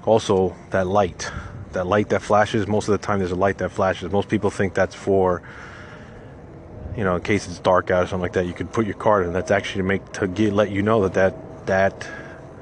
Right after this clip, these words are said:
A T M is safe to use. When they put the electronic device or the skimming device on, it's not powered.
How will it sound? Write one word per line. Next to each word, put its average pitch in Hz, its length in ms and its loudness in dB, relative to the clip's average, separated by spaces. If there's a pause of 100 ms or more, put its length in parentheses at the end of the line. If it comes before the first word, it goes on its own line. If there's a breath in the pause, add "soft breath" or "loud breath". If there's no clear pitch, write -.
(140)
A 104 160 0
T 104 220 -2
M 98 360 2
is 95 560 0 (100)
safe 98 380 0
to 101 100 -6
use. 92 400 0 (1300 loud breath)
When 104 120 2
they 107 80 6
put 117 260 0
the 107 100 2
electronic 101 520 2
device 104 380 2
or 95 80 0
the 92 60 -4
skimming 107 280 2
device 104 380 2
on, 87 260 -2
it's - 180 -10
not 101 200 -2
powered. 95 500 0